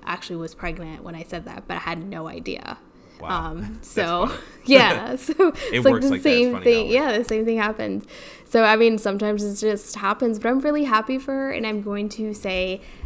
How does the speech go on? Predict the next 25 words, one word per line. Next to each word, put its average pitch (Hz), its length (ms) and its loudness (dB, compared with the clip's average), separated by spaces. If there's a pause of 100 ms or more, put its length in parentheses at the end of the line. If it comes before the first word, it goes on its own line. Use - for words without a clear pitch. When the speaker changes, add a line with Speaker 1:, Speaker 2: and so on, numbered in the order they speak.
(180)
Speaker 1:
I 208 80 -4
feel 202 240 -2
like 214 140 -4
I 226 100 -2
predicted 254 540 -4
this, 285 320 -6
'cause 226 240 -6
when 202 160 -4
they 202 120 -4
were 214 420 -4 (480)
partners 208 420 -2
on 202 120 -2
Dancing 185 280 -4
with 202 80 -4
the 208 60 -10
Stars, 170 400 -8
even 202 240 -2
though 190 120 0
she 180 140 -6
was 175 160 -6
with 175 80 -8
John 160 240 -10
Cena, 160 360 -12
I 170 100 -6
said, 165 400 -8